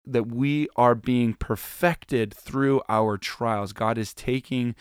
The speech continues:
the things that are challenges in our life and he's using them to develop our character.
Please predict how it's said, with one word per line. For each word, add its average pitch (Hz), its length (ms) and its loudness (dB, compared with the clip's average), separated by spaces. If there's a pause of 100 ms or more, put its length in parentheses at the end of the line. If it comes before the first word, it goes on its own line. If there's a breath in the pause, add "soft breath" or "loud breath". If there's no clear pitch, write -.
(280 loud breath)
the 113 80 -4
things 113 460 -2
that 107 220 -2
are 101 120 -2
challenges 110 680 -4
in 104 140 -4
our 95 160 -4
life 98 320 -4
and 98 160 -6
he's 98 360 -8
using 113 480 0
them 101 160 -2
to - 100 -8
develop 107 720 -2
our 95 280 -2 (120)
character. 113 800 -4